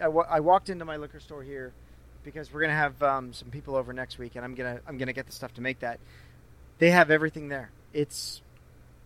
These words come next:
pretty common ingredients. I asked the guy, I was like, "Yeah, I'm looking for, like, a violet liqueur." He's like, "Yeah, it's right over here. Creme Yvette is what they call it."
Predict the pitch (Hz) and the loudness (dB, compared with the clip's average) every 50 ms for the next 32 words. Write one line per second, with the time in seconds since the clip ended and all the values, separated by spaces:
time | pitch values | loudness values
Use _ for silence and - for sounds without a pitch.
0 | - - - - - - 180 180 180 - - 160 156 151 147 139 127 120 151 165 | -20 -20 -20 -14 -6 -4 -2 -2 -2 -2 2 2 2 2 2 -2 -2 -2 -2 -2
1 | 147 123 113 - 131 131 139 143 147 151 - - 139 131 135 135 143 139 135 139 | -2 -4 -4 0 4 6 8 8 8 6 4 -6 0 6 8 8 10 10 8 6
2 | 135 131 127 139 131 127 - 156 156 143 147 165 165 - 165 139 - 151 143 131 | 2 0 -2 -4 -4 -4 -2 -2 -2 -2 0 -2 -4 -6 -8 -10 -8 -8 -8 -8
3 | 120 123 113 - 120 123 135 151 151 143 139 123 - - 160 165 165 160 185 180 | -8 -10 -10 -6 -6 -6 -6 -6 -10 -12 -14 -14 -10 -8 -6 -6 -6 -8 -10 -10
4 | 277 277 - - - 151 151 160 156 139 117 - - - - - 156 151 151 147 | -8 -8 -8 -8 -10 -12 -12 -12 -12 -12 -14 -16 -20 -20 -8 0 0 0 0 0
5 | 135 123 123 139 135 117 - - - - - - - - - - - - 131 - | -2 0 2 2 2 2 0 -12 -20 -20 -20 -20 -20 -20 -20 -20 -20 -20 -18 -14
6 | - 220 285 320 339 330 330 320 294 | -12 -12 -10 -8 -8 -10 -10 -12 -14